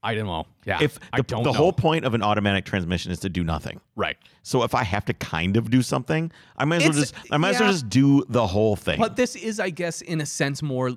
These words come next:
Speaker 1: luxurious than having to shift and put it into gear and everything else. This, you, you flick a switch and you do that. And keep in mind, it's not mechanically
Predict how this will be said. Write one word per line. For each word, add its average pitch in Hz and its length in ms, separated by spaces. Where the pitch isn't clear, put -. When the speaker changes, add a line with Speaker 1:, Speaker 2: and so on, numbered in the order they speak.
Speaker 1:
luxurious 135 840
than 120 120
having 107 360
to - 120
shift - 480
and 117 140
put 117 120
it 107 80
into 120 160
gear 107 220
and 104 80
everything 110 220
else. 180 180
This, 226 280
you, 160 160
you 131 80
flick 110 240
a - 20
switch - 460
and 127 80
you 117 40
do 113 140
that. 135 380
And 147 120
keep 254 180
in 180 60
mind, 175 320
it's 143 160
not 190 240
mechanically 151 920